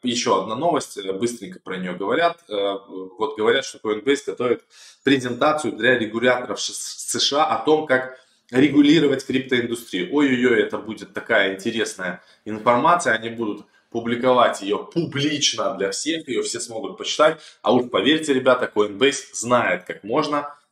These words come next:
правильно регулировать криптовалюты, они знают все эти подводные камни и ещё могут конкретно подрассказать.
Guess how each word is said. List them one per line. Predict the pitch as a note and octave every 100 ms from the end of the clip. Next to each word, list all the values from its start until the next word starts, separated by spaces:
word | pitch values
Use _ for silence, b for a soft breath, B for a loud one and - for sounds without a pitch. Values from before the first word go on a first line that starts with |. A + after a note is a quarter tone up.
| _ _
правильно | C3 B2+ B2+ C3+ C3 C#3
регулировать | G#2+ G#2 G2 G2+ A2+ A2+ A2
криптовалюты, | - G#2 F2+ G2 G2 C3+ A#2
они | F#2+ F#2+
знают | F#2 A2 -
все | - G2 G2+
эти | F#2+
подводные | - F2 G2+ - G2
камни | - C#3 C#3 B2+
и | A#2
ещё | G#2 - A#2+
могут | A2 G2 F#2
конкретно | F#2 F#2 G#2 A2 G#2+ - b b b _
подрассказать. | G#2 G#2 - G2 F#2